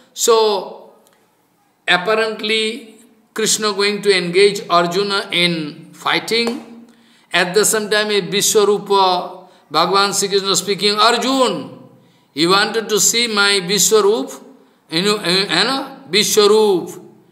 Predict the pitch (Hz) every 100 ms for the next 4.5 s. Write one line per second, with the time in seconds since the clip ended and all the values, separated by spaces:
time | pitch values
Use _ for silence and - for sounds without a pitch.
0 | _ _ - 190 208 196 196 185 202 185
1 | 165 - - 147 165 170 156 - - 151
2 | 156 135 - - - 156 190 160 - -
3 | - 131 127 113 - _ _ 139 135 -
4 | 214 123 - -